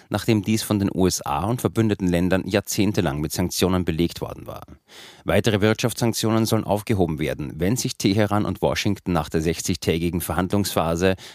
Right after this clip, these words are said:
auf ein endgültiges Friedensabkommen einigen.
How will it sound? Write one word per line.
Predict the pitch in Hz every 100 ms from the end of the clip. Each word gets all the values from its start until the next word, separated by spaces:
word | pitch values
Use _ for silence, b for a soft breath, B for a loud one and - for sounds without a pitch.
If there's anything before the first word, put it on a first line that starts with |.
| B
auf | -
ein | 127
endgültiges | - 117 - 95 85 87
Friedensabkommen | - 101 92 - - - 98
einigen. | - 71 - - - -